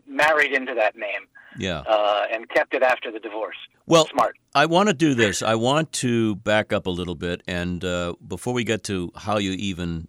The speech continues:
Speaker 2: sort of wandered onto the lot in a weird way, and, and serendipity is everything, you're here because we wanted to highlight the great work you're doing and the creative work you're doing, and the fact that you, uh, deal with dyslexia and you've used it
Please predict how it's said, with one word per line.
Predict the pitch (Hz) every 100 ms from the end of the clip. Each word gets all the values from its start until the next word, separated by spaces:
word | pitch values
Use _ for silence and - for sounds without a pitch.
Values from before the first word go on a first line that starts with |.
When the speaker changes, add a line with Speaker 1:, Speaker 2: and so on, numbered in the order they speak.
| -
Speaker 2:
sort | - 87
of | 85 80
wandered | 87 95 104 98 90
onto | 90 87
the | 85 80
lot | 85 95 90 82
in | - 80
a | 78
weird | 82 78 78
way, | 80 80 78
and, | 80 -
and | - 85 82 - - - - -
serendipity | - 107 90 98 92 85
is | 78
everything, | 87 90 80 73 - - - _ _ _
you're | 117 117 139 139
here | 98 139 127 104
because | 92 101 - 104 95 85 - 71
we | 95 98
wanted | 101 98
to | 95
highlight | 87 95 95 92 87
the |
great | 87 92 90
work | 90 80
you're | 85
doing | 87 87 85
and | 80
the | 80
creative | - 87 90 90 76
work | 85 85 -
you're |
doing, | 76 80 82 82
and | 82
the |
fact | - 113 117
that | 107 87 _ _
you, | - 98 117 123 123 - 113
uh, | 101
deal | 82 104 104 101
with | 98 85
dyslexia | - 90 - 98 98 - 95 95
and | 92 90
you've | 90 87
used | 80 92 117 120 90 98
it | 90